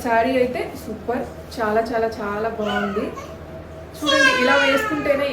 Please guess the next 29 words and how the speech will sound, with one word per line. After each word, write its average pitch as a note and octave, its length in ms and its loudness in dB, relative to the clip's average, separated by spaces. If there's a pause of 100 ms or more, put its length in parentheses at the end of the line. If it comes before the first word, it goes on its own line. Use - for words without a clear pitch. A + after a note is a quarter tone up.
ఎంత B3 240 -2 (220)
బాగుందో B3+ 420 2 (100)
చీర A3+ 300 2
అయితే. - 200 0 (1400)
చాలా C#4 200 2 (120)
లైట్ C#4+ 280 0
వెయిట్. F#4 220 -2 (140)
శారీ C4 280 -2
ప్రైస్ B3+ 300 2
వచ్చేసి C#4+ 240 -4 (120)
just C4+ 160 -4 (100)
only B3 160 -2 (100)
ఎయిట్ C4+ 180 0
హండ్రెడ్ B3 240 -2
అండ్ C4+ 140 -4
నైంటీ A3+ 280 -2
నైన్ G#3 200 -4
రూపీస్ G3 300 -8
అండి. F4+ 200 -2 (640)
దీంట్లో F#4 380 4
మనకి F4+ 200 0
కలర్స్ D4 460 2
ఉన్నాయి. A#3 440 -2
ఇదొక D4 200 0 (100)
కలర్, A#3+ 220 0 (100)
బ్లూ B3+ 220 0
కలర్. A3+ 240 0 (2250)
నెక్స్ట్ C4 320 -4
ఇదొక C4+ 220 0